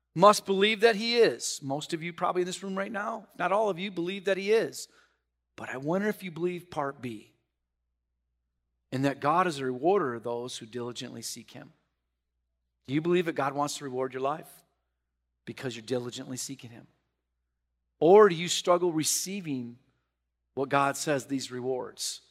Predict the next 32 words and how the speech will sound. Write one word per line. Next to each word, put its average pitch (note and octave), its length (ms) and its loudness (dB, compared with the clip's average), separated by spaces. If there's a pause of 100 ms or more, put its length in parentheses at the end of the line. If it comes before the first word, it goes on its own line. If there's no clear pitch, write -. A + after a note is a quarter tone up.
(100)
And C#3 160 -2
we're D#3+ 60 4
gonna D#3 120 0
talk F#3 280 0
about C3 320 0 (300)
the C3+ 100 -6
struggle C#3 760 -2 (200)
of A#2+ 220 -8
why D3 360 4
we D3+ 160 -4
struggle C#3 420 -2
receiving. B2+ 560 -6 (380)
Now, F3+ 140 12
if F3+ 200 8 (220)
you've, F3+ 240 -4
maybe G#3+ 220 6
you've F#3 160 4
caught E3+ 240 4
this D#3 160 -4
on, C#3+ 440 0
uh, B2+ 100 -6
maybe C3+ 220 -6
you D3+ 60 -4
haven't, B2 380 -8 (400)
but D#3+ 180 6
I G#3+ 300 6
always F#3+ 480 4
like E3 400 2
to C#3 100 -14
talk E3+ 260 -2
about D#3 260 0
themes, B3 560 -4